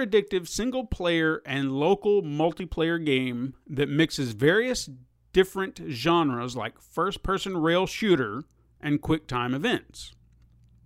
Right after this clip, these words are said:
You'll have to defeat each of your enemies with different weapons, items, and secrets that you'll discover along the way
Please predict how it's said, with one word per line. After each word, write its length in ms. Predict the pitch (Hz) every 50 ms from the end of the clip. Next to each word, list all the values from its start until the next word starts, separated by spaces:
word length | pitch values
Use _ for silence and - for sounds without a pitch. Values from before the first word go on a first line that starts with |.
| _ - _ _ - -
You'll 280 | 160 135 151 147 -
have 260 | 127 151 185 220 -
to 120 | - 277 277
defeat 500 | 269 - - - 226 190 165 160 - - -
each 220 | - 185 202 196 -
of 120 | 247 214
your 140 | 226 247 -
enemies 480 | - 214 208 190 175 143 123 127 123 117
with 200 | 123 131 120 117
different 280 | 139 170 - 277 247 -
weapons, 640 | 196 190 165 - 147 127 127 131 143 160 - - - - _ _ _ _ -
items, 480 | 143 135 131 120 117 117 120 131 127
and 220 | - - 143 131 -
secrets 680 | - 269 285 - - 139 127 - - _ - - - - _ _ - - - - - - _ _ _
that 160 | - 139 151 160
you'll 200 | 151 147 147 135
discover 460 | 131 135 - - - 202 214 233 247
along 300 | 233 214 208 214 220 226
the 60 | 208
way 420 | 190 175 156 147 139 139 143 139